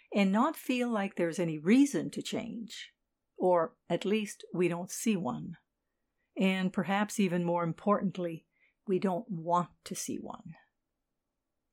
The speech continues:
I think we can all recognize that many things need changing, whether on a large scale, as in planet-wide,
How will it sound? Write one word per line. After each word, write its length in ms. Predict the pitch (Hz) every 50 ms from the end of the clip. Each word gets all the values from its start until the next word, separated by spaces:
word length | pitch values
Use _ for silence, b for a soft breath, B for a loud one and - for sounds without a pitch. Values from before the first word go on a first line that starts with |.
| _ _ -
I 100 | 185 190
think 320 | - - 214 185 180 -
we 80 | 208 175
can 220 | - 208 214 - - -
all 340 | 190 202 208 226 226 226 208
recognize 760 | - 196 220 226 - 202 175 165 160 143 147 147 139 - -
that 220 | - 180 - - 226
many 400 | 180 170 190 214 254 302 294 240
things 500 | - _ 214 196 185 185 185 175 - 196
need 240 | 175 175 165 147
changing, 720 | - - 196 185 208 233 208 156 175 170 160 165 202 b b b b b b b b
whether 340 | - 175 185 180 165 170 165
on 120 | 160 165
a 80 | 160 165
large 340 | 165 160 151 165 202 220 220
scale, 540 | - - - - 180 170 165 175 226 233 170
as 160 | 160 151 165
in 160 | 165 160 -
planet-wide, 880 | - - 202 190 214 202 160 - 175 170 165 160 160 170 190 240 233